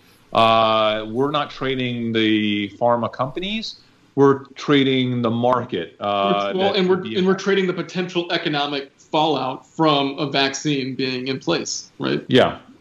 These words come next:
Speaker 1: yeah. So, uh, that's, that's really, that's, that's the trade,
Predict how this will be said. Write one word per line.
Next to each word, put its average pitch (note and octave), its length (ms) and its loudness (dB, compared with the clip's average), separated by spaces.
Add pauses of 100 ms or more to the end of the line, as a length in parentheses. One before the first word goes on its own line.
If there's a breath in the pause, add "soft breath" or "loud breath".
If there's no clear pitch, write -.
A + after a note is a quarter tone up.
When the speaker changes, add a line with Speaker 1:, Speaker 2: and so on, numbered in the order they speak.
(100)
Speaker 1:
yeah. F#2 300 4
So, A2 600 0 (420 soft breath)
uh, A#2 360 2 (100)
that's, C#3 380 -2 (100)
that's C3 360 -2
really, A2+ 720 -2 (160)
that's, A#2 260 2 (120)
that's A#2 240 0
the - 120 -10
trade, F2+ 420 -2